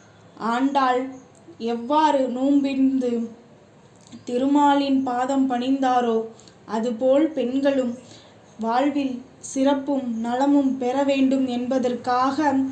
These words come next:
பாடப்பட்டவைதான் திருப்பாவை. திருப்பாவை என்பது திரு-, திருமால் பாவை ஒரு ஆண்டாள் என்ற ஒரு பாவை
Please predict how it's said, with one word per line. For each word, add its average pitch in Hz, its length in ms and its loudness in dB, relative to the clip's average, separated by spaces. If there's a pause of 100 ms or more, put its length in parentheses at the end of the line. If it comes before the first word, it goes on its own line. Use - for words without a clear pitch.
(320)
பாடப்பட்டவைதான் 240 1120 -2 (100)
திருப்பாவை. 262 640 0 (1200)
திருப்பாவை 285 680 0 (800)
என்பது 262 500 2 (460)
திரு-, 311 320 4 (540)
திருமால் 294 540 2 (1200)
பாவை 254 420 2 (520)
ஒரு 254 420 0
ஆண்டாள் 302 640 4
என்ற 254 560 2 (180)
ஒரு 269 220 4
பாவை 254 640 0